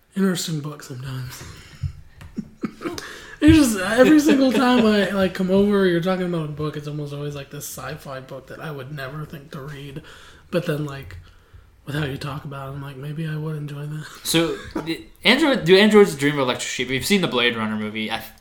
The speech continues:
Speaker 2: I haven't seen the first Blade Runner, so I don't know how close to the book it is.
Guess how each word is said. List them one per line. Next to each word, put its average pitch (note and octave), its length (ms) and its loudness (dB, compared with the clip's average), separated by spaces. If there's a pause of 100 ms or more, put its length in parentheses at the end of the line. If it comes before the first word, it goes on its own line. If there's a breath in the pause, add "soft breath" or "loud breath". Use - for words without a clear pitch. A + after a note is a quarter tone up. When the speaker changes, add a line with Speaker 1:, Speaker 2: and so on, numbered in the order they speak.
Speaker 2:
I C3 80 2
haven't D#3 200 4
seen D#3+ 140 -4
the C#3 80 -2
first - 280 -8
Blade A2+ 180 -10
Runner, A2 220 -8
so B2 120 -2
I B2 80 -4
don't C3+ 120 -2
know B2 80 -2
how B2 180 -2
close A#2 280 -10
to - 60 -16
the A2 60 -10
book A2 220 -10
it C#3+ 80 -6
is. E3+ 340 -8